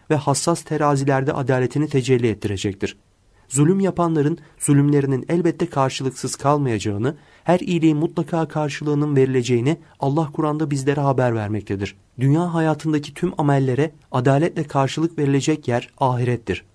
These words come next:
Ayetlerde Rabbimizin adaleti şu şekilde bildirilir. Kovulmuş şeytandan Allah'a sığınırım. Her insan grubunu imamlarıyla çağıracağımız gün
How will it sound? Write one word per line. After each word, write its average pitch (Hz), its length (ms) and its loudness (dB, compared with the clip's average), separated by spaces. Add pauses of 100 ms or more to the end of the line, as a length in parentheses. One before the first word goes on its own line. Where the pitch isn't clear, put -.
(260)
Ayetlerde 127 640 2
Rabbimizin 147 540 0
adaleti 139 640 0
şu - 140 -10
şekilde 113 460 -4
bildirilir. 101 500 -4 (380)
Kovulmuş 147 460 2
şeytandan 151 640 -2
Allah'a 139 340 2
sığınırım. 104 400 -2 (680)
Her 180 240 2
insan 180 400 0
grubunu 170 420 2
imamlarıyla 151 640 2
çağıracağımız 143 680 2
gün 131 260 0